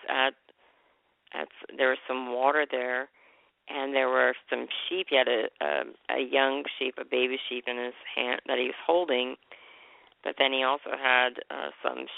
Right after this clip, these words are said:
sheep around him, and there were, uh, the, the hills and, uh, valleys, I guess, uh, and flatland that was green in the background. And I noticed there were more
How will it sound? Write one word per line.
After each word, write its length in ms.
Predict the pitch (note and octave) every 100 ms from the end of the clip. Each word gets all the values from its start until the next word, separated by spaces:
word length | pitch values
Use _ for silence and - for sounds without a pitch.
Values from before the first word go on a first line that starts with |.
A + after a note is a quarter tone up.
| -
sheep 200 | E3 -
around 480 | C3+ C3 D#3 F#3 F3
him, 380 | C#3 B2+ A#2 - - - - - - _ -
and 320 | D3+ C#3+ C#3+
there 140 | D3
were, 300 | C#3+ C#3 C#3 D3 -
uh, 220 | C#3+ C#3 C3+
the, 200 | C3+ C3+ -
the 120 | B2+ C3+ - -
hills 480 | F3+ B3 C#4 C3+ D3 - - _
and, 360 | - C#3 C#3 C#3 -
uh, 220 | D3+ - C#3+
valleys, 460 | C#3 C3+ C#3 C#3+ C#3
I 80 | -
guess, 280 | B2+ C3+ C#3 - -
uh, 320 | D2 C#2+ D2+ - -
and 180 | C#2+ -
flatland 680 | - C#3 - - C#3 C#3 C#3
that 120 | C#3
was 200 | C3+ C3 A#2
green 500 | C#3 D#3 E3+ D#3 C#3 -
in 80 |
the 80 | C3+
background. 760 | B2+ C#3+ D#3+ - C#3 C3 B2 A#2+ _ - - - - _ _ _ _ _ -
And 140 | E3
I 120 | E3
noticed 1160 | E3+ F3 G#3 B3+ F#3+ C#3+ - - _ _ - D#3
there 160 | D#3
were 180 | D#3 D3+
more 600 | D3 D#3 E3+ E3+ E3 E3